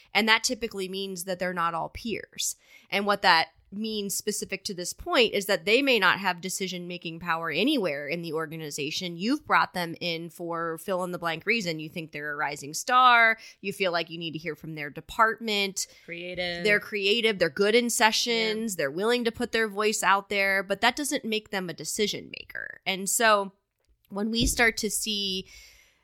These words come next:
Speaker 1: sessions go in the direction of things like power dotting, which Anne and I both
Speaker 2: Oh my
Speaker 1: groan
Speaker 2: God.
Speaker 1: anytime this,
Speaker 2: I hate
Speaker 1: this
Speaker 2: power
Speaker 1: comes
Speaker 2: dots.
Speaker 1: up, which means, and, and for those of you that aren't familiar, you get, I don't know, usually an odd number, three power dots,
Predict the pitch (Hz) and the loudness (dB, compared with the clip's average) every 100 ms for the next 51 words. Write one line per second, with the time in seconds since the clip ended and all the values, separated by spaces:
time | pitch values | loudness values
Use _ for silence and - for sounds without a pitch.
0 | _ - 254 233 - 214 185 214 202 202 | _ -6 -2 -2 -2 -4 -4 0 0 0
1 | 196 180 180 185 - 208 190 185 - 190 | -4 -6 -2 -2 -2 -6 -6 -8 -8 -8
2 | 190 175 160 - 180 175 170 165 165 170 | -6 -8 -6 -4 -2 -2 -4 -6 -8 -12
3 | 165 160 - - 185 180 180 175 170 165 | -12 -10 -8 -8 -8 -8 -6 -6 -6 -8
4 | 170 170 220 214 196 180 185 185 185 180 | -6 0 2 4 4 4 2 2 0 -4
5 | - _ - 214 214 220 226 202 190 180 | -12 _ 0 2 2 2 4 6 6 2
6 | 185 185 - 185 214 220 214 202 214 202 | -4 -12 -10 -4 0 0 2 0 2 0
7 | 190 196 190 196 180 180 190 - - 196 | 2 0 0 2 4 4 2 -2 -10 -2
8 | 202 214 - 233 233 220 214 180 190 208 | -2 -2 -6 -4 -2 -2 -4 -4 -4 -4
9 | 208 196 202 202 196 196 190 185 170 226 | -4 -2 -2 -2 -6 -4 -2 -2 -2 -4
10 | 208 185 180 185 185 180 190 196 190 - | -4 -4 -4 -4 -4 -6 -4 -2 -2 -2
11 | 180 190 165 156 160 165 160 170 165 175 | -2 -2 -4 -6 -6 -6 -6 -8 -10 -8
12 | 151 143 147 147 151 156 175 - 202 202 | -8 -8 -10 -14 -12 -14 -14 -8 -6 -4
13 | 208 185 180 190 185 180 185 - | 2 2 4 4 6 6 4 -2